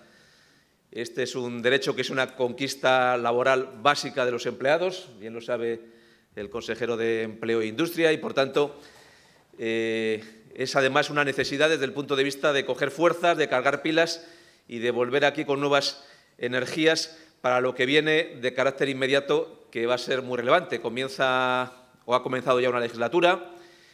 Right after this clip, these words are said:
Tenemos un fin de año relevante desde todos los objetivos en el ámbito de la Hacienda. Es muy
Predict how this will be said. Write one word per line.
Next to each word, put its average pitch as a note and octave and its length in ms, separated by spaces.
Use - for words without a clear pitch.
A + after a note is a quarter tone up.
Tenemos C#3+ 880
un C#3+ 160
fin - 180
de C#3+ 120
año C#3+ 220
relevante C#3 520
desde A#2+ 300
todos C#3 300
los C3+ 140
objetivos C3+ 480
en C3 120
el C3 40
ámbito C3 600
de B2 380
la B2 160
Hacienda. C3 880
Es C3+ 180
muy C3 540